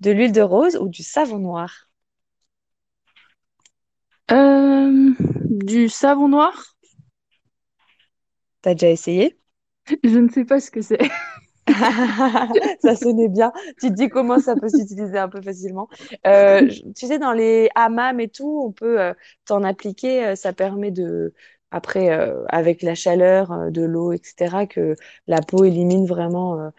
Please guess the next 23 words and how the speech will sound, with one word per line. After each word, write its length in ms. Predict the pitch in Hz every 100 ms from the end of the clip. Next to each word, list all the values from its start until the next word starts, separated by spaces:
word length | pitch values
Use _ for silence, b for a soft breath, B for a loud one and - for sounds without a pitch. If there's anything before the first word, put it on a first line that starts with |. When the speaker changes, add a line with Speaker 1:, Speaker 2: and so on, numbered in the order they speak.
| b _
Speaker 1:
enfin, 120 | 180
d'éliminer 420 | 185 202 214 208
vraiment 380 | 202 185 185 202
tout, 440 | 202 202 185 175 170
toutes 200 | - 190
les 220 | 170 156
saletés 420 | 160 170 175 -
de 80 | 180
la 120 | 170 160
peau. 280 | 190 208
Et 60 | 196
donc, 180 | 160 160
c'est, 340 | - 139 - - b b b
c'est 160 | - 170
beaucoup 260 | 170 202 -
utilisé 380 | 175 175 160 175
dans 140 | 165
les, 300 | 160 151 135
euh, 80 | - - - B B B 180
dans 160 | 170
les 100 | 160
hammams 320 | 156 156 165 160
notamment. 360 | 151 - -